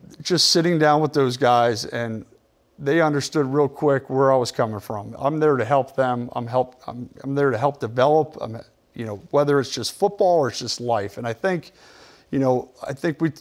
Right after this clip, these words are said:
made a big turn when we just kinda put football away for about twenty, thirty minutes a day and just talked about life.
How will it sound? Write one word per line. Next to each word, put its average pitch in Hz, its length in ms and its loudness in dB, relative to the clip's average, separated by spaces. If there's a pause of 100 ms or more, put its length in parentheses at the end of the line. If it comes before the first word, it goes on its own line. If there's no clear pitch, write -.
made 151 160 2
a 127 60 2
big 143 380 -2
turn 143 360 0
when 120 120 -4
we 123 100 -4
just 131 260 -6
kinda 139 280 0
put 147 200 -4
football 139 420 0
away 131 220 2
for 135 140 -4
about 135 260 0
twenty, 143 300 -4
thirty 139 320 -2
minutes 139 300 -4
a 127 40 -8
day 147 380 0
and 131 100 -8
just 123 160 -8
talked 123 240 0
about 117 260 -2
life. 107 360 -12